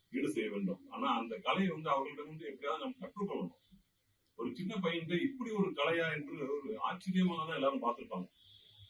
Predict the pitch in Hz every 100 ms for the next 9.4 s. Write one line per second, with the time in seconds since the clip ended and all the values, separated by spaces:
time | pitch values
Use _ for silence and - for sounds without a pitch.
0 | - - 127 139 165 107 - 101 113 113
1 | - - - 113 - - _ _ _ -
2 | - _ - - - 107 131 - 127 117
3 | 123 143 - _ _ _ _ _ _ _
4 | - - _ _ _ - _ 101 98 92
5 | - - _ _ _ - - - - -
6 | - 92 98 - - _ - 196 190 -
7 | 185 180 180 139 117 - 135 - _ _
8 | _ _ - - 101 - - - - -
9 | 233 - 185